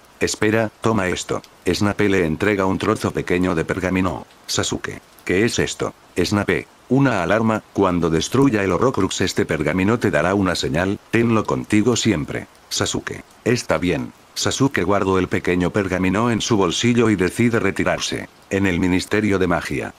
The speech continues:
Amelia Bones estaba inquieta dando vueltas en su oficina, mientras esperaba el reporte de Scrimgeour sobre el bosque Vernuol. En el ministerio tenía a tres escuadrones de aplicación de la ley mágica y dos escuadrones de aurores en espera listos para moverse en cualquier momento.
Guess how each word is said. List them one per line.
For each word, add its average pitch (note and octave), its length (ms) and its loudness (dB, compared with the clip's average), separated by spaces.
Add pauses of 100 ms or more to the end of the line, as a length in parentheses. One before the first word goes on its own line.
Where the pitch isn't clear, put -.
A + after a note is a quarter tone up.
(160)
Amelia A#2 460 2
Bones A#2 340 2
estaba G2+ 400 0
inquieta F#2 500 2
dando G#2 320 2
vueltas A#2 440 0
en F2 100 -2
su - 140 -2
oficina, A#2+ 540 0 (100)
mientras F#2 500 2
esperaba F#2+ 500 0
el F2+ 120 -2
reporte F#2+ 480 0
de C#2+ 180 2
Scrimgeour F2 640 0
sobre F#2+ 220 0
el E2 80 0
bosque F#2+ 340 0
Vernuol. F2 560 0 (260)
En B2 180 2
el F2 180 0
ministerio F#2 640 2
tenía G#2+ 460 2
a F2 40 -2
tres G2+ 260 0
escuadrones F#2+ 600 0
de F#2+ 120 2
aplicación B2+ 600 0
de A2+ 100 2
la D#2 120 2
ley D#2+ 140 0
mágica G#2 540 0
y G2+ 100 2
dos A2 240 0
escuadrones G2 640 0
de D#2+ 100 2
aurores F2 400 0
en F2+ 120 0
espera G#2 360 0
listos A#2 400 0
para D#2 240 0
moverse F2+ 500 0
en C#2 140 -2
cualquier C3+ 380 0
momento. G#2+ 480 -2